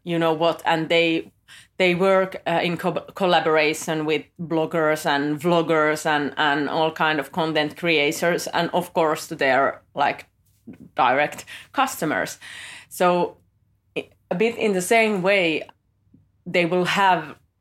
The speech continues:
a presence in virtual reality. And, um, like, we have had some of these pioneering companies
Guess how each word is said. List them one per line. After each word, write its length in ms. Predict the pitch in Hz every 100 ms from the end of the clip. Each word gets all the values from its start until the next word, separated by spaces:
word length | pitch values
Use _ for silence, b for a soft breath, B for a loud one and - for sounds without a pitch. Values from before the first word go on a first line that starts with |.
| -
a 20 |
presence 560 | - 208 175 175 165 165
in 180 | 165
virtual 520 | 156 185 170 - 165 165
reality. 720 | 180 214 202 170 - - - _ b b b b _ _
And, 320 | 165 175 165
um, 520 | 165 160 165 160 156 _ _ _ _ _ _ _ _ _ _
like, 260 | 170 156 175
we 120 | 170
have 200 | 180 190
had 300 | 214 233 -
some 260 | - 175 170
of 160 | 165
these 240 | 165 160 -
pioneering 760 | - 180 165 156 151 151 156
companies 840 | - 185 170 175 160 151 143 -